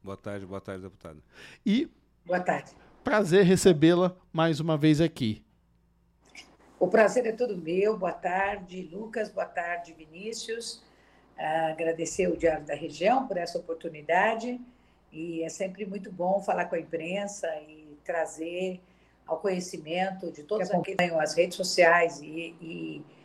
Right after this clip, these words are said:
Speaker 3: e a edição impressa do Diário, ah, aquilo que aconteceu ao longo dessa campanha, que foi uma campanha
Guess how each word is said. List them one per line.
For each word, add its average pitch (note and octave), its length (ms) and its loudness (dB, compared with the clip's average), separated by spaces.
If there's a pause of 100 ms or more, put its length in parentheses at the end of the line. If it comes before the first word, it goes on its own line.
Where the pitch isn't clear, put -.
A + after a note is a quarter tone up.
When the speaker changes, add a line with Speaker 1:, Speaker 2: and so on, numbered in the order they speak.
(380)
Speaker 3:
e E3+ 300 6
a E3 80 12
edição F#3 320 8
impressa F#3 680 10
do D#3+ 160 -6
Diário, E3+ 800 2 (400)
ah, D#3+ 720 2
aquilo G#3 400 0
que D4 200 6
aconteceu G#3+ 1040 10
ao F3 160 4
longo G3 260 4
dessa E3+ 260 -4
campanha, A3 540 2
que - 140 -14
foi G3+ 180 4
uma G#3 180 2
campanha F#3+ 720 4